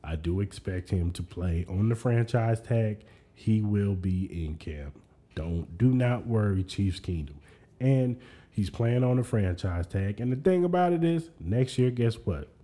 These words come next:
If they want to, they can franchise tag him again. And,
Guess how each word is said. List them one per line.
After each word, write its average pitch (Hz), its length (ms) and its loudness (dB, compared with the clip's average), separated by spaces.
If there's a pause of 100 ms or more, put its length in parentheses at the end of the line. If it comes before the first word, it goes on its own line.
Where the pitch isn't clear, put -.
(360)
If 90 180 -6
they 95 120 0
want 117 340 4
to, 127 120 4
they 101 120 2
can 85 140 -2
franchise 123 560 2
tag 120 300 2
him 120 120 2
again. 117 420 0 (300)
And, 82 380 -4